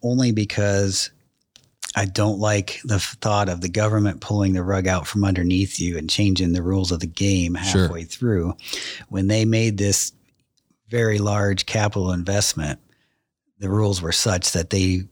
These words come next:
Speaker 1: banked on that three-year exemption. So getting rid of tax exemptions is, in theory, always a good thing. It broadens the tax base. It's, it's fair for everybody. You're not picking winners and losers.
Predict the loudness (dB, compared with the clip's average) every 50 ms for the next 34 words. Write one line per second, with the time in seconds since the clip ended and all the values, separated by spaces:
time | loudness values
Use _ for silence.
0 | _ _ _ -2 0 2 0 0 0 0 -2 0 0 0 0 -2 -2 -4 -2 -2
1 | -2 0 -2 -2 -4 -4 -2 -4 -4 -2 -2 -2 -2 -2 -4 -4 -4 -4 -2 0
2 | 0 0 0 0 -4 -6 _ -20 -16 -14 -12 -12 -12 -14 -16 -20 _ _ _ _
3 | _ _ -2 0 2 2 2 2 2 0 0 0 0 2 2 2 0 0 -2 -2
4 | 0 0 0 0 0 2 0 2 2 2 0 0 -2 -4 _ -12 _ _ _ _
5 | _ 0 2 2 2 0 -2 -2 0 0 2 0 0 -2 -2 -4 -4 -4 -6 -16
6 | -20 -20 _ _ _ _ -2 0 2 2 2 0 0 0 0 0 -2 -2 -2 -2
7 | 0 2 2 2 4 2 2 0 -2 -6 -6 -2 -2 0 0 0 0 0 -2 -2
8 | -2 -2 0 0 0 -2 -2 -2 -2 -2 0 0 0 0 -2 -4 -6 -12 -20 -20
9 | -20 _ _ -8 -6 -4 -4 -6 -8 _ _ -6 -4 -4 -4 -6 -2 -2 0 0
10 | 0 0 -2 -2 -2 0 0 0 0 -2 0 0 0 0 0 0 0 0 0 0
11 | 0 -2 -2 -2 -2 0 0 0 0 0 0 0 -2 -2 -2 -2 -2 0 0 0
12 | -2 -2 -4 -4 -6 -6 -8